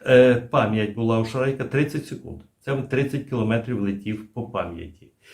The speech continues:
І коли, м, вони, робився пуск ракети, то ця, ця, ця пам'ять весь час обновлялася. Я б говорив з багатьма офіцерами, що сиділи в, в індикаторних кабінах П тридцять п'ятих, які,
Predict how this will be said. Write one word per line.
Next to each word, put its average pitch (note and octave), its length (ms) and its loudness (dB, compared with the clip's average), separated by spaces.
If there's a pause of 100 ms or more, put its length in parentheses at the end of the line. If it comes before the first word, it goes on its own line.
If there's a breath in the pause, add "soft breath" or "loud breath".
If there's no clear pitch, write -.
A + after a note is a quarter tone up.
(300 loud breath)
І F#3+ 140 0
коли, E3+ 360 4
м, B2+ 680 -2 (1500 loud breath)
вони, C#3 300 0
робився C#3+ 480 4
пуск - 360 -2
ракети, G2+ 460 -8 (540 loud breath)
то G3 480 2
ця, E3 420 -2 (200)
ця, C3+ 140 -4
ця C#3 200 -4
пам'ять E3+ 460 -2
весь A2+ 120 -2
час C3+ 240 -4
обновлялася. A#2 680 -6 (760 loud breath)
Я E3 240 4
б G3+ 140 0
говорив E3 500 2
з G2+ 40 -2
багатьма C3+ 400 -2
офіцерами, F#2+ 500 -6
що - 200 -10
сиділи G#2+ 500 0
в, F#2+ 480 -10
в G2+ 40 -6
індикаторних G#2 600 -4
кабінах G2+ 420 -4
П - 80 -8
тридцять G2+ 340 -12
п'ятих, F2+ 400 -12
які, G2+ 400 -10